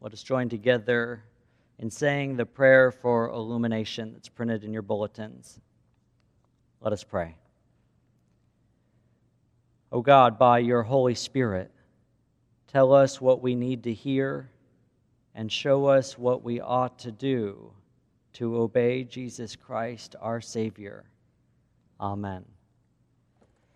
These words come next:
Our first scripture reading comes from the hundred twenty-first Psalm.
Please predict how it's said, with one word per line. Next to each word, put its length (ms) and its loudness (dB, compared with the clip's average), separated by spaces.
Our 60 2
first 300 6
scripture 360 -2
reading 380 -2
comes 380 -6
from 480 -2
the 60 -12
hundred 340 0
twenty-first 580 -2
Psalm. 460 0